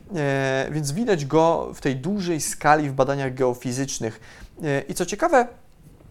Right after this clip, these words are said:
jak sobie uderzyła ta planetoida, tu mamy taki poglądowy rysunek, e, w to morze protokaraibskie, no, stworzyła ogromną taką falę tsunami, która, mm, przykryła sporą część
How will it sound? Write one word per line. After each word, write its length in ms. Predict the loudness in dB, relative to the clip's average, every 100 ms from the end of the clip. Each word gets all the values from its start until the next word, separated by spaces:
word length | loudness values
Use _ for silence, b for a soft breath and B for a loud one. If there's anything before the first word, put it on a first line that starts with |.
| -16 -4
jak 180 | -2 -2
sobie 220 | 0 0
uderzyła 440 | 0 -2 0 0
ta 120 | 0 2
planetoida, 640 | 2 2 2 2 2 0
tu 120 | 0
mamy 240 | 0 0 0
taki 260 | -4 -6
poglądowy 600 | -6 -2 -2 0 0 2
rysunek, 600 | 0 -2 -2 -2 -4 -8 -4
e, 220 | -4 -4
w 60 |
to 100 | -4
morze 320 | 0 0 0 -2
protokaraibskie, 960 | -2 -2 -2 0 2 0 -6 0 0 0 B B B
no, 60 |
stworzyła 500 | -8 -6 -2 2 2
ogromną 720 | 2 -2 0 4 4 4 0 0
taką 300 | -2 -2 0
falę 280 | 2 2
tsunami, 600 | 2 -2 0 4 4 4
która, 320 | -4 2 6 4
mm, 680 | 2 -8 -8 -8 -10 -12 -8
przykryła 720 | -6 -6 -2 2 6 8 6
sporą 400 | 2 0 2 0
część 280 | -6 -8